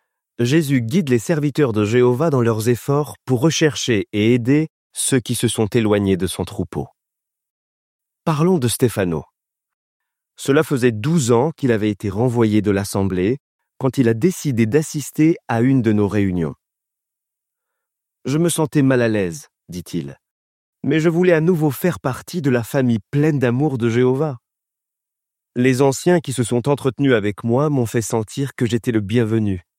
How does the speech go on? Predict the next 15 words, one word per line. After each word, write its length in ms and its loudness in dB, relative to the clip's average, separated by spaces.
Parfois, 520 -4
j'avais 280 0
le 120 2
sentiment 500 -2
de 100 -2
ne 120 2
rien 280 2
valoir, 540 -4
et 80 0
dans 120 2
ces 140 -4
moments-là, 560 2
j'avais 300 0
envie 320 0
d'abandonner. 640 -4